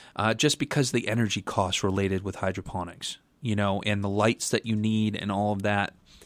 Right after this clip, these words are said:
To me, it's a little bit, you know, it, it, it doesn't, it doesn't fit for my situation. But certainly, you know, many people do very well. If you're just growing greens, maybe that's a perfect situation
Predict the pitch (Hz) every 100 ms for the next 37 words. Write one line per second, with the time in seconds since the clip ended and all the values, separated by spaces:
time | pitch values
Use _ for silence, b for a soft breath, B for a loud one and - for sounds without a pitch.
0 | b b b b - 151 139 151 156 -
1 | - 135 113 117 127 143 151 131 127 117
2 | - - - _ 127 120 107 98 95 -
3 | B B B B B _ _ _ _ -
4 | 90 - 123 - 120 123 143 143 123 117
5 | 147 131 107 - 131 - - 110 101 104
6 | 107 110 110 104 98 - - - 90 92
7 | 85 90 - - _ _ _ _ 117 -
8 | - 143 - 123 113 110 107 107 117 123
9 | - 120 - 110 107 B B 110 113 117
10 | 117 110 123 107 95 B B 123 120 110
11 | 127 - 131 120 110 107 117 131 151 139
12 | 110 110 117 113 110 113 - 107 - 98
13 | - 95 98 92 - -